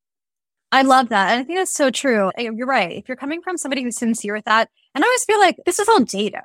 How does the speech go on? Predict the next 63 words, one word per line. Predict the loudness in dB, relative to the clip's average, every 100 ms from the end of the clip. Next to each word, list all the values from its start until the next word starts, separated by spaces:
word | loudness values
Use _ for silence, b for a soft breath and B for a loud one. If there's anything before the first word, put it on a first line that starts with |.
| -10 0
right? | 0 2
If | 0
you | 0
can | 0
kind | 0 0
of |
remove | 2 4 4 4 2
yourself | 0 0
from | 0 0
the | 0
idea | 0 0
of | 2
that | 0 0
this | -6
is | -4
my | 0 0
idea | 0 -4
and |
it's | -4 -6
gonna | -6
be | -6
great, | -6 -4 -2
and, | -2
like, | -2 0
that | 0 0
didn't | -6 -6
work, | -10 -10
it | -12 -14 -8
fell | -4
on | -4 -6
its | -8
face. | -10 -10 -14 _ _ -4
The | 0
reality | 2 4 2
of | 0
that | 0
is, | -2 -4
is | -6 -4
if | -4 -2
you | 0
try | 2 0
something | -2 -4 -4 -4 -8 -10
and | -10
it's | -12 -6
not | 0 4 4 2
the | 0
results | 0 -2
that | -4
you | -2
want, | 0 0 0
or | -2
they're, | -4
like, | -4 -4 -4 -4
less | -6 -4
than | -4
stellar, | 2 2 2 0 -2 _ _ -4
then | 0 2 2 0
you | -2 0 0 0
make | 0
sure | 0
you | 2
document | 2 2 0 0
it, | 0 -2